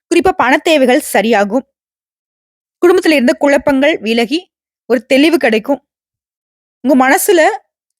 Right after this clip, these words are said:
இனம் புரியாத சங்கடம் இருந்திருக்கும். அந்த சங்கடத்திற்கு இன்னைக்கு ஒரு விடிவு காலம் பிறக்கும். இது வேலைக்கு செல்லக்கூடிய பெண்மணிகளுக்கு பணியிட சூழல்ல கொஞ்சம் கவனமா இருந்துக்கோங்க. சக ஊழியர்களுக்கு மத்தியில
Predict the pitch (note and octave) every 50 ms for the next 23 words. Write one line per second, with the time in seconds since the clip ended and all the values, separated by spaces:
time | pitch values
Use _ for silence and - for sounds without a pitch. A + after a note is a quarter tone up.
0 | _ - A3 D#4 F4+ G#4+ G#4+ G4+ G4+ F#4+ E4+ E4 D4+ D4 D4 F4 E4 - - D4
1 | C4 D4+ F4 F#4 F#4 D#4+ C4+ A3 G#3 G#3+ G#3 - - - _ - A3 A3 A3+ -
2 | C4 B3 B3+ D4+ F4+ F4+ - - C4 A3+ - E4 A#3 A3 A3 A3 G#3 G#3 G3 A3+
3 | F4+ - _ _ _ - A3 - E4 E4 D#4 D4 B3+ B3+ A3+ A3 G3 F#3+ F3+ -
4 | - _ _ _ _ _ _ _ _ _ _ _ _ _ _ _ - F4+ F#4+ A4+
5 | G4+ F4 E4+ F#4 G#4 F#4+ - G4+ - F#4+ D#4 B3+ D4+ D#4+ - C#4 B3 B3 C4 B3
6 | A#3 A#3+ A3 G#3+ - E4+ - _ _ _ _ _ _ _ _ _ _ _ _ _
7 | _ _ _ _ - C4 C4 F4 F#4 F4+ E4+ D#4+ - - E4+ E4 E4+ E4+ D#4+ D4+
8 | D4+ E4 F#4 D#4+ - - _ _ _ _ _ _ _ _ _ _ _ - B3 A#3
9 | A#3 G#3+ A#3+ A3+ A3 B3 C#4 D4 D4 C4+ B3 A#3+ A#3+ - A#3+ A#3+ A3+ A#3 C#4+ -
10 | _ _ _ _ _ _ _ - - D#4+ D4+ C#4 G4+ G4 D#4 D#4+ E4+ F#4+ F#4 E4
11 | C#4 D4+ C4 C4+ A3+ - E4 D#4+ D#4 C4+